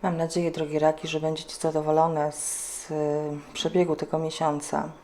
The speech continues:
y, że ten miesiąc, y, rozpocznie, mm, pozytywną, wpływ pozytywnej energii na, y,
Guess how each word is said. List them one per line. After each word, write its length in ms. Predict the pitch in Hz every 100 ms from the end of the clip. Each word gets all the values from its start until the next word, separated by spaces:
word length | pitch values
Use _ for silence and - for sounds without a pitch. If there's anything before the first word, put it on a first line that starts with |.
| - - - - - - - - -
y, 180 | 165 165
że 140 | 175
ten 200 | 180 180
miesiąc, 560 | 180 180 170 - - 151
y, 280 | 165 165 165 165 160 - -
rozpocznie, 880 | 170 - 190 202 - 160 147 160 156 - - - - - -
mm, 560 | - 147 151 151 147 147 - - - - - - - - - -
pozytywną, 800 | 165 160 - 170 165 143 147 - - - - - - - - -
wpływ 300 | - 240 247
pozytywnej 560 | 151 156 170 - 156
energii 440 | - 156 165 - 147
na, 300 | 147 139 - - - - - - -
y, 20 | -